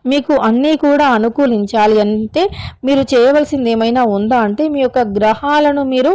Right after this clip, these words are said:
ఖచ్చితంగా కూడా అనుకూలించుకునేలాగా చేయాలి. మన జాతకం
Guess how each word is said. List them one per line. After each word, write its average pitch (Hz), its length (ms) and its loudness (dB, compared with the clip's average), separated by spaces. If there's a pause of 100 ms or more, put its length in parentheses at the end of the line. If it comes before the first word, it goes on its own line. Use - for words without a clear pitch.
(380)
ఖచ్చితంగా 277 720 0
కూడా 240 360 0 (160)
అనుకూలించుకునేలాగా 214 1200 -2
చేయాలి. 196 480 0 (520)
మన 240 180 2
జాతకం 254 560 0